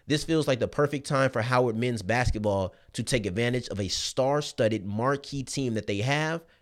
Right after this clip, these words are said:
and kind of the run of success that Howard has been on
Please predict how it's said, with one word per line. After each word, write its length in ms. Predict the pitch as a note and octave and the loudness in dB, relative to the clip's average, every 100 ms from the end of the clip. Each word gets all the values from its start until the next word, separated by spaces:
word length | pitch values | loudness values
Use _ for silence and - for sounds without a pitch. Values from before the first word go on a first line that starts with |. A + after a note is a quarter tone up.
| _ _ - | _ _ -2
and 220 | D3+ D3 | 0 0
kind 220 | - E3 A3 | -2 -2 0
of 80 | G3+ | 0
the 80 | |
run 340 | C#3 G#2 A2+ C#3 | 0 0 0 0
of 80 | D3 | -2
success 480 | C3+ - E3+ D3 - | -4 -4 0 0 0
that 140 | G#2+ | 0
Howard 300 | B2 C3+ A#2+ | 2 2 2
has 80 | G2+ | -2
been 180 | A#2 B2 | -2 0
on 360 | D3 A2 F#2+ | 2 0 -2